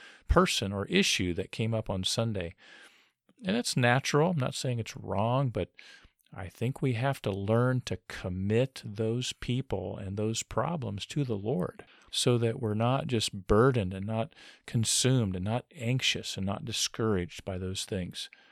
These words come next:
So guard your thoughts and learn to commit those things to the Lord. Philippians four, six, and seven is a passage that, that if somebody were to come to you and,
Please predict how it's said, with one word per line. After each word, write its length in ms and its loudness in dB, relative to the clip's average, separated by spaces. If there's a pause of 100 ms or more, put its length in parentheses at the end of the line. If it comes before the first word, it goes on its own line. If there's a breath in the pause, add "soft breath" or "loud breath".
(160 loud breath)
So 140 4
guard 340 8
your 100 4
thoughts 520 -2
and 140 -6
learn 240 0
to 80 0
commit 500 -2
those 240 -2
things 240 -2
to 80 -4
the 80 -2
Lord. 340 -2 (800)
Philippians 400 0
four, 220 2
six, 300 -2
and 120 0
seven 340 2
is 260 -2 (580 loud breath)
a 60 -6
passage 520 4
that, 260 2 (100)
that 180 -2
if 120 -6
somebody 280 2
were 120 2
to 60 2
come 240 0
to 80 0
you 340 6
and, 220 2